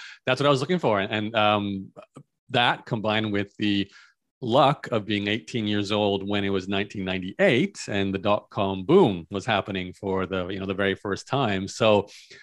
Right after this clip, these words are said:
you know, I was exposed to so many stories. Obviously, there was the eBays and the Amazons of the time,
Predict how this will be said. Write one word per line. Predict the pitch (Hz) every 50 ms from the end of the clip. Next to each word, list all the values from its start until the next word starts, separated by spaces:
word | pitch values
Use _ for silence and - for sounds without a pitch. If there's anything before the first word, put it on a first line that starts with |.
| - _ -
you | 110
know, | 110 110 104 98 - - _ _ _ _ _ _ _ _ _ _ _ - -
I | 120 117 120
was | 117 101 90
exposed | - - - - 107 101 98 95 - -
to | - 98 90 82
so | - - - 110 104 110 123 120
many | 110 98 92 85 87
stories. | 80 - - 90 92 101 98 92 87 87 82 - - -
Obviously, | 107 92 104 98 - 104 90 87
there | 92 92
was | 90 87 87 82 82
the | 98 92 95 104 98
eBays | 98 95 87 87 85 90
and | 80 80
the | 82
Amazons | 95 117 139 143 120 95 101 87 87 90 95 110 113
of | 104 87 87
the | 92
time, | - - 95 87 87 87 95 117 143